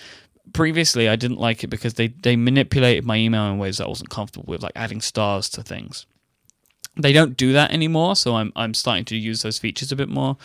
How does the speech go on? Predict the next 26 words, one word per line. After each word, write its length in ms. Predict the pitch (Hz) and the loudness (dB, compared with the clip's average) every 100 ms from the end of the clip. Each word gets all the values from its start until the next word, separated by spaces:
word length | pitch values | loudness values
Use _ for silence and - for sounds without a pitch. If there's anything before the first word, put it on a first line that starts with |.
| - - - - - | -20 -20 -20 -20 0
And 120 | 147 | 6
I 60 | 135 | 8
will 220 | 131 139 | 8 6
know 180 | 147 156 | 4 4
that 120 | 147 | 6
I 80 | - | 6
will 100 | 131 | 4
use 240 | 123 123 | 2 0
them 100 | 123 | 0
more 300 | 123 120 117 | -2 0 2
when 160 | 117 113 - | 2 -2 2
all 300 | 135 151 165 | 4 6 6
of 120 | 139 | 4
the 120 | - - | 0 0
apps 280 | 123 - - | -2 -4 -4
that 80 | 101 | -2
I 80 | 95 | -2
use 360 | 117 120 117 | -2 -2 -2
for 80 | - - | -4 -2
email 560 | 123 117 80 80 101 - _ _ _ _ - | 0 0 -2 -6 -8 -10 _ _ _ _ -6
work 360 | 117 123 - - | 2 4 4 -2
like 200 | 80 - | -8 -8
this, 240 | 53 - | -8 -8
because, 420 | - - 107 107 | -8 -6 -6 -4
like, 260 | 110 101 - _ _ _ | -4 -6 -10 _ _ _
Airmail 560 | 127 139 101 92 92 123 | 4 4 2 0 -2 -2